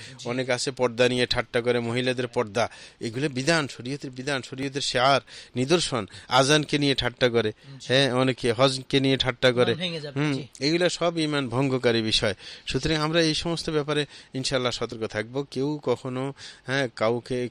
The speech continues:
Speaker 2: কোনো ধর্মীয় বিষয় নিয়ে বা ধর্মের সাথে সংশ্লিষ্ট কোনো ব্যক্তি নিয়ে ঠাট্টা করতে যাবে না। জি, জাযাকুমুল্লাহ
Speaker 1: জি,
Speaker 2: খের।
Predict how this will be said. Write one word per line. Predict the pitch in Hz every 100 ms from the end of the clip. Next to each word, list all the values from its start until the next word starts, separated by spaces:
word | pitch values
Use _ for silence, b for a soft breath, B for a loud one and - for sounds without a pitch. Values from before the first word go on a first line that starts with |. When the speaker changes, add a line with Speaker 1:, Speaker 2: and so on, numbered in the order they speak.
| -
Speaker 2:
কোনো | 123 131 131
ধর্মীয় | 110 120 120 120
বিষয় | 117 - 170
নিয়ে | 156 107 90 B B B
বা | 107 120
ধর্মের | 117 127 151
সাথে | - 151
সংশ্লিষ্ট | 139 135 127 156 147 -
কোনো | 131 127
ব্যক্তি | 123 - 127
নিয়ে | 113 104 - B B
ঠাট্টা | - 120 - 110
করতে | 107 - 104
যাবে | 98 95 95 90
না। | 95 95 - b b _
জি, | 117 110 90 _ _ _ _ _ _ -
জাযাকুমুল্লাহ | 104 107 135 101 92
Speaker 1:
জি, |
Speaker 2:
খের। | -